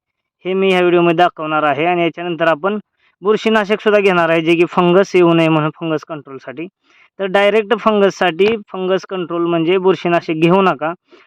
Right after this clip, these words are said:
पहिल्यांदा जी रोपं लावली आहेत, तुम्ही इथं पाहू शकता, ही जी रोपं लावली आहेत, तर ह्याच्यामधला जो हा भाग आहे मधला मातीचा, मातीचा भाग हा, इथं एक पंप पहिल्यांदा पाण्याने स्प्रे केलेला आहे, आता दुसरा पंप आपण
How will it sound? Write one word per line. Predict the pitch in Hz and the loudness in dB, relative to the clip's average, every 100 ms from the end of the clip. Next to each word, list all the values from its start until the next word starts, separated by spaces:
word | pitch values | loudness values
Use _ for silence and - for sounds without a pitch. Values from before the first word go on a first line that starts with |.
| _ | _
पहिल्यांदा | 190 185 190 196 | -4 0 2 2
जी | 180 202 | 4 4
रोपं | 208 180 185 | 4 2 2
लावली | 180 165 | 4 2
आहेत, | 156 160 | 0 -2
तुम्ही | - 165 | -4 -10
इथं | 156 | -8
पाहू | 156 165 156 | -4 -2 -2
शकता, | 151 - 143 | -6 -8 -10
ही | 139 | -8
जी | 156 170 | -2 2
रोपं | 170 156 | 2 0
लावली | 160 151 131 | -8 -6 -4
आहेत, | 120 156 - _ _ - - | -6 -6 -10 _ _ -20 -6
तर | 156 | -4
ह्याच्यामधला | 160 196 196 196 | 0 0 2 2
जो | 190 | 4
हा | 175 156 190 | 2 2 2
भाग | 175 180 | 2 2
आहे | 175 165 | 2 2
मधला | 165 156 | 2 2
मातीचा, | 156 156 - 123 107 - _ _ _ _ _ | 2 0 -2 -16 -16 -20 _ _ _ _ _
मातीचा | 165 170 180 185 | -4 -4 0 0
भाग | 160 160 147 | 2 0 2
हा, | 180 | 0
इथं | 190 165 196 | 2 0 2
एक | 196 - | 0 0
पंप | 202 190 | -6 -4
पहिल्यांदा | 202 208 185 175 190 226 _ - _ - | -2 2 2 2 0 -2 _ -20 _ -2
पाण्याने | 202 196 196 214 | 0 2 2 0
स्प्रे | - 208 196 | -2 -2 0
केलेला | 196 180 160 | 2 4 2
आहे, | 151 196 _ _ _ _ _ - | 2 -2 _ _ _ _ _ -12
आता | 156 190 | -4 2
दुसरा | 196 - 202 | 2 2 0
पंप | 190 214 190 | 2 0 0
आपण | 180 202 | 0 -2